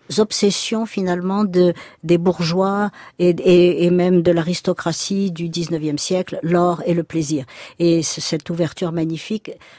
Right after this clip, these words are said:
répète, euh, euh, toutes les dix lignes cette expression, l'or et le plaisir.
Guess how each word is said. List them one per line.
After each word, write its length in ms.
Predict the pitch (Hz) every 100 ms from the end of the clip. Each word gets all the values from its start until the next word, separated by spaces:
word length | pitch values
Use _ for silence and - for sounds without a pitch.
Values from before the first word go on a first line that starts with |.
| -
répète, 680 | 147 185 - 202 196 - - _ _ 160
euh, 340 | 160 156 147 - _ 147
euh, 100 | 131 139 _ _ _ _ _ _ _ _
toutes 220 | - 214 180
les 140 | 170
dix 220 | 156 190
lignes 400 | 180 202 214 208
cette 400 | - - 165 -
expression, 680 | 160 - 147 139 - 180 185 165
l'or 340 | 160 160 165
et 60 | 156
le 40 |
plaisir. 520 | - 151 143 127 127